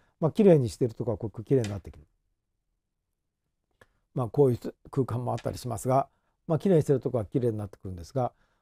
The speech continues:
まあ、こういう労働者がたくさん住んでて、さ-、先ほどの工場で働いてて、まあ、言ってみれば、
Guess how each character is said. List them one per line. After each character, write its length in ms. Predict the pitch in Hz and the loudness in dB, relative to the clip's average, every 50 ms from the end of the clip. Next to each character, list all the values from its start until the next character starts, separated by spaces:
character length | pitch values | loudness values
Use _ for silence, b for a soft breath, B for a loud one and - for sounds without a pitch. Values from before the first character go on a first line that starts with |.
| _ _ - | _ _ -4
ま 80 | 175 | -4
あ、 40 | 160 | -2
こ 220 | - - 208 214 208 | 0 2 4 6 6
う 40 | |
い 40 | 214 | 6
う 20 | 214 | 6
労 160 | 220 214 220 | 6 6 8
働 140 | 220 202 165 | 6 6 6
者 60 | 170 | 4
が 100 | 143 117 | 2 2
た 120 | 135 131 | 0 -4
く 60 | - | -4
さ 120 | - 175 156 | 0 0 0
ん 60 | 151 | 0
住 140 | 135 - 156 | 0 0 0
ん 40 | 151 | 2
で 120 | 139 127 | 2 2
て、 180 | - 135 127 120 | 2 0 -2 0
さ-、 160 | 107 147 143 117 | -2 -2 -4 -2
先 240 | - 135 120 - 151 | -2 -2 0 2 4
ほ 100 | 147 143 | 4 4
ど 100 | 143 143 | 4 4
の 120 | 147 131 | 0 0
工 200 | - 147 151 147 | 2 4 4 6
場 160 | 143 151 143 | 6 6 4
で 160 | 123 123 123 - - | 4 2 0 -2 -4
働 380 | - 120 - 135 123 123 123 | -8 -6 -4 -2 -2 -2 -2
い 20 | 110 | -4
て 100 | - _ | -4 _
て、 220 | - 117 107 - _ _ B B B B B B B B B B B | -6 -6 -6 -8 _ _ B B B B B B B B B B B
ま 120 | 185 185 175 | 2 4 4
あ、 120 | 160 - - _ _ _ _ _ _ _ _ _ _ _ _ _ _ _ - - | 4 2 -4 _ _ _ _ _ _ _ _ _ _ _ _ _ _ _ -8 -4
言 100 | 208 151 | -4 4
っ 20 | |
て 120 | - 220 208 | 6 8 8
み 120 | 214 208 | 10 10
れ 80 | 180 143 | 8 10
ば、 260 | 143 147 135 120 | 8 8 8 6